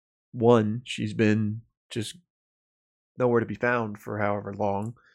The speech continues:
but two, maybe because there was a Ruidus flare, like, that enabled her to finally appear, at least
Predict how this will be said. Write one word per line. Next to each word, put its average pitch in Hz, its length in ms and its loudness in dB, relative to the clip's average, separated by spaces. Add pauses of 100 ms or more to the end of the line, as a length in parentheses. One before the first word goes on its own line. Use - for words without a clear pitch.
(460)
but 123 160 -8
two, 127 240 -2
maybe 117 260 0
because 117 560 2
there 110 160 4
was 104 140 2
a 101 60 0
Ruidus 107 460 -4
flare, 110 680 -2
like, 107 280 -12
that 107 320 -6
enabled 107 840 -10 (560)
her 120 240 -2
to 113 120 -8
finally 110 440 -4
appear, 113 400 -6
at - 120 -6
least 113 340 -10